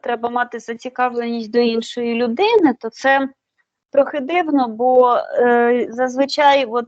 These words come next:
така зацікавленість іншою людиною, вона бу-, буває або між представниками рі-, різних статей, та, у жінки до чоловіка, або у чоловіка до жінки.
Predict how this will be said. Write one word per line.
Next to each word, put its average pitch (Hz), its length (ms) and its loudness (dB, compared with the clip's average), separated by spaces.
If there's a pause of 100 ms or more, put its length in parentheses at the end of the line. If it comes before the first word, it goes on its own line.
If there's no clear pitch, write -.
(140)
така 240 380 0
зацікавленість 240 1040 -4
іншою 240 340 -8
людиною, 247 520 0
вона 226 320 -2
бу-, 233 140 -6
буває 226 640 0
або 233 220 -4
між 233 200 -8
представниками 226 1000 -2
рі-, 226 240 -6 (520)
різних 233 320 0
статей, 196 680 0 (280)
та, 233 160 -2
у 202 320 -4
жінки 226 400 -6
до 190 120 -8
чоловіка, 202 800 -2
або 180 320 -2 (560)
у - 40 -10
чоловіка 196 600 0
до 185 180 -4
жінки. 226 600 0